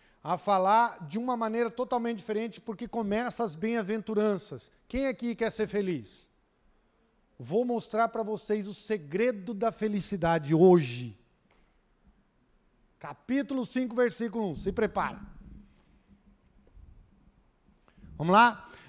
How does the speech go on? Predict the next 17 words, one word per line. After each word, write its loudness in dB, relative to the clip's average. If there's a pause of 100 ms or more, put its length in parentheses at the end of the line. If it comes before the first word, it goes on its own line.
Vendo 6
as 2
multidões, 2
Jesus 0
subiu 2
ao 4
monte 2
e -2
se -2
assentou, 4
os -6
seus 0
discípulos -4
aproximando-se 0
dele, 4
vai 0
lá, 0